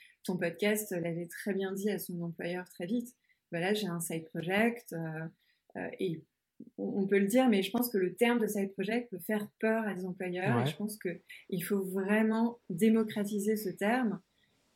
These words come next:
Speaker 1: parce que, euh, voilà, il y a des développeurs qui font des conférences, euh, à, à côté, et puis, euh,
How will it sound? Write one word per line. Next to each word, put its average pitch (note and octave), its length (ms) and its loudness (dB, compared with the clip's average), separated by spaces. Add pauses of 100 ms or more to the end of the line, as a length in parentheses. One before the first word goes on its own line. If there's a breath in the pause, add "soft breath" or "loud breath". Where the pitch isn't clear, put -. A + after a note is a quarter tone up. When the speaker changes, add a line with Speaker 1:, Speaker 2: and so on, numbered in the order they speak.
(200)
Speaker 1:
parce G3+ 240 6
que, B3+ 380 4 (340)
euh, - 60 -6 (240)
voilà, G#3 180 2
il - 80 -4
y - 40 -8
a - 40 -8
des - 120 -8
développeurs G3+ 600 -6 (160)
qui G3 320 -10
font G3+ 160 -8
des F#3+ 140 -4
conférences, F3 640 -6
euh, E3+ 40 -4
à, - 500 -4
à F3 60 -2
côté, G#3 540 0
et F3 60 -2
puis, F#3 360 -8
euh, E3+ 140 -4